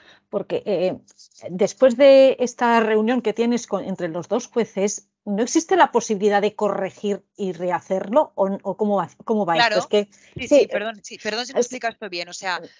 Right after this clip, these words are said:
Speaker 2: tú al final haces la hoja de codificación, ¿vale?
Speaker 1: Sí.
Speaker 2: La intentas refinar, ¿no? Codificas un par de estudios y la refinas, de manera que es, quede todavía más clara para que la concordancia interjueces sea la máxima.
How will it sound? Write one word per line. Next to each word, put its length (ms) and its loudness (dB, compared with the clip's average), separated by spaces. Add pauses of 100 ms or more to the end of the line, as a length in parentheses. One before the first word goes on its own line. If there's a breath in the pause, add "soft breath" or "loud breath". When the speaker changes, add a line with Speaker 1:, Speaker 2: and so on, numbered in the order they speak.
(160 loud breath)
Speaker 2:
tú 100 -4
al 100 0
final 420 -4
haces 240 -8
la 120 -2
hoja 240 -6
de 180 -6
codificación, 720 -12
¿vale? 200 -6 (140)
Speaker 1:
Sí. 260 2 (360)
Speaker 2:
La 160 -6
intentas 460 -6 (140)
refinar, 640 -6
¿no? 140 -10
Codificas 500 -10
un 80 -14
par 120 -4
de 80 -8
estudios 460 -8
y 80 -8
la 140 2
refinas, 720 -8
de 120 -12
manera 340 -2
que 120 -6
es, 140 -14
quede 220 -6
todavía 300 0
más 260 -4
clara 460 -4
para 220 -4
que 100 -12
la 120 -4
concordancia 600 -6
interjueces 540 -10
sea 220 -8
la 120 -6
máxima. 480 -18